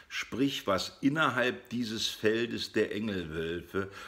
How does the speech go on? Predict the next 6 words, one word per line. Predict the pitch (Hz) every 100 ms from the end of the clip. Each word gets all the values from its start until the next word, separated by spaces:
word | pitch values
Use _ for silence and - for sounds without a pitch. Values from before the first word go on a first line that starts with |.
| - -
und | 104 -
innerhalb | 135 143 147 120 117 117 -
des | 98 -
Feldes | - 104 104 131 127 120 -
unserer | 113 110 127 113 107
Lehrer | 107 117 120 113 87 80 80